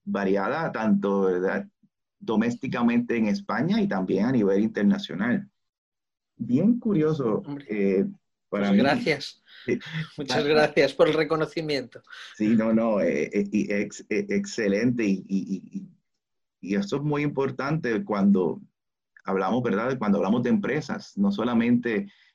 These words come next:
Speaker 1: eh, tenemos que ver más allá, y eso hace la diferencia para nosotros en nuestro ejercicio. Fíjate, Javier, yo siempre le, le hago una, una pregunta a, a, a todos nuestros invitados.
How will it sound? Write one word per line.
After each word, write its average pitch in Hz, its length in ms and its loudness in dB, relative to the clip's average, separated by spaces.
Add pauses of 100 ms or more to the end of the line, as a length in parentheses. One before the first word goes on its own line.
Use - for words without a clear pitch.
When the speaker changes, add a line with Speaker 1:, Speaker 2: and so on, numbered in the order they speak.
(100)
Speaker 1:
eh, 87 240 -6 (120)
tenemos 98 360 0
que 131 140 -4
ver 117 320 -2 (240)
más 117 280 0
allá, 113 400 0
y 90 100 -4
eso 113 440 -4
hace 101 280 -8
la 131 100 -2
diferencia 120 760 -2 (200)
para 180 220 -4
nosotros - 580 -6
en - 320 -2 (100)
nuestro 101 320 -2
ejercicio. 127 640 -4 (1000)
Fíjate, 135 320 0
Javier, 107 300 2
yo 113 80 2
siempre 139 460 -2
le, 117 180 2
le 110 100 -2
hago 107 160 0
una, 135 220 0
una 123 240 2
pregunta 117 540 0
a, 90 280 -2
a, 92 320 -14 (360)
a 98 100 -6
todos 101 300 2
nuestros 117 320 2
invitados. 104 760 0